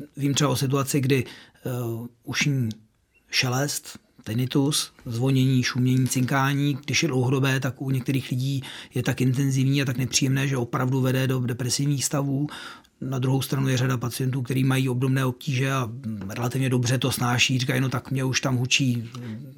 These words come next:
dvacet let a zvykl jsem si." Takže, eh, ale v tomhle smyslu z,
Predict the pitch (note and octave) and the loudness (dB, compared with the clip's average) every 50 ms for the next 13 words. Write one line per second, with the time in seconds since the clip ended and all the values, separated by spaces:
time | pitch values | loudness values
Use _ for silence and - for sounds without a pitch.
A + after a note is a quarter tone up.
0 | A#2 - - - C3+ B2+ B2+ C3+ C3 - C3 B2 C3 B2+ C3 C3 D3+ C#3 C3 B2 | -18 -18 -18 -16 -12 -6 -6 -4 -2 -2 -2 -2 0 -2 0 0 0 -2 -2 -2
1 | A#2 A2+ A2+ B2 B2 - C#3+ B2+ - D3 C#3+ C3 - E3 D#3+ E3 E3 - - - | -4 -4 -4 -6 -4 -4 -4 -2 0 0 2 2 4 4 2 2 0 -4 -8 -10
2 | - - - - - - _ - C#3 C#3 C3+ D3+ D3+ D3 D3 D#3 D#3+ E3 D#3+ C#3 | -10 -8 -10 -10 -12 -8 _ -2 2 4 6 6 6 6 4 2 0 -2 -2 -2
3 | C#3 D#3+ - - - E3+ D#3+ D#3+ - - E3+ F3+ F#3 - C#3+ D#3 C#3+ - - D#3+ | -6 -8 -6 0 4 6 6 6 8 8 8 8 8 8 6 4 4 4 6 8
4 | D#3+ E3 D3+ D3 C3+ - - - | 8 8 6 4 2 -2 -4 -6